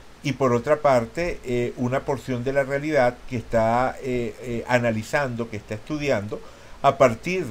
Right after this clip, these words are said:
de ese, eh, de ese esquema astrológico. Pero fíjate que perfectamente podemos estudiar ese fenómeno alucinatorio. Vale, perfecto, estudiemos la alucinación. O sea, a mí me parece excelente que tú abras este camino,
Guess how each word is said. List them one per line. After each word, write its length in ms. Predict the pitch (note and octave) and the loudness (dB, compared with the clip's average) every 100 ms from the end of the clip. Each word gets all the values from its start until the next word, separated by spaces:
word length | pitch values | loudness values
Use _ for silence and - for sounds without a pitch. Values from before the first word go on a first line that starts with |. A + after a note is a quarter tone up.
| G2+ | -6
de 180 | A2 G#2+ | -4 -2
ese, 500 | G2+ C3 B2+ A#2+ A2+ F#2 E2+ A2 | -4 -4 -2 -2 -2 -6 -12 -8
eh, 200 | A2 G#2 | -8 -4
de 100 | A2 | -2
ese 160 | A2+ B2 | -2 -4
esquema 280 | A#2 B2 A#2+ | -4 -4 -4
astrológico. 720 | A#2 A2 F#2+ E2+ E2+ - - - - - - | -4 -4 -4 -4 -8 -14 -16 -18 -20 -18 2
Pero 200 | D#3 C#3 | 4 4
fíjate 420 | D#3 E3 G3 F#3+ | 2 4 4 4
que 120 | E3 | -2
perfectamente 840 | D#3 C3+ A#2+ D3+ - E3+ E3+ E3 E3+ | 0 -2 0 0 0 0 -2 -2 -2
podemos 420 | D3+ C3 C#3+ D#3+ | 0 0 0 -4
estudiar 540 | D#3+ E3+ D#3 C#3+ C#3+ - | -4 -2 2 4 4 2
ese 260 | C3+ E3 | -2 0
fenómeno 580 | D#3 D3+ C3 C3+ D#3 D#3 | -2 -2 -2 -2 -2 0
alucinatorio. 800 | C#3 C#3 - E3 F3 E3 D3+ D#3 | 0 0 -6 -4 0 2 2 6
Vale, 300 | B2+ F3+ D3+ | 6 4 0
perfecto, 540 | - G2+ E3 F3+ - | -2 0 0 0 -2
estudiemos 640 | A2 - B2 C3 D#3+ F#3+ F3+ | -6 -2 0 2 2 2 2
la 120 | E3+ | 2
alucinación. 880 | C3+ B2 B2 G#2 - F3 G#3 C3 - - - - - - | 0 -4 -4 -6 -4 0 0 0 -8 -18 -20 -20 -8 -2
O 80 | A#2+ | 2
sea, 160 | D#3+ C3 | 4 4
a 60 | |
mí 120 | C3+ | 0
me 100 | F3 | 2
parece 480 | F#3+ D#3+ D3+ F#3+ F#3+ D3+ | 4 2 2 0 -2 -4
excelente 800 | - - C#3 D#3 G#3 F3+ D#3 D3+ | -6 -4 -2 0 0 -2 -6 -4
que 100 | B2+ | -4
tú 200 | C#3 C#3+ | 2 6
abras 340 | C#3+ D#3 D#3 | 6 4 -2
este 240 | D3+ D#3+ | -4 -6
camino, 520 | D#3+ D#3 D#3 A2 G#2 | -2 -2 -2 -4 -4